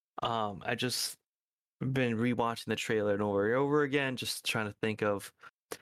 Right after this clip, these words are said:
what are they gonna do with it, and then there's little things that keep happening in the trailer, like, "God, why are they doing it that way?" But I'm hoping it goes well.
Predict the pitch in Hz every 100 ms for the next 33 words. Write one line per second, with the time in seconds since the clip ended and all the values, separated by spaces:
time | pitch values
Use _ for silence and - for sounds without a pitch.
0 | _ - - 117 139 135 131 123 110 -
1 | 117 131 135 - 139 - 113 110 110 -
2 | 123 120 - 120 120 113 - 113 - -
3 | 113 - 110 110 110 110 - 120 107 104
4 | 107 - - - - - - - - 143
5 | 143 131 135 135 131 151 135 147 143 -
6 | - - 180 196 - - - 143 139 -
7 | 196 185 202 190 160 175 160 156 160 151
8 | 147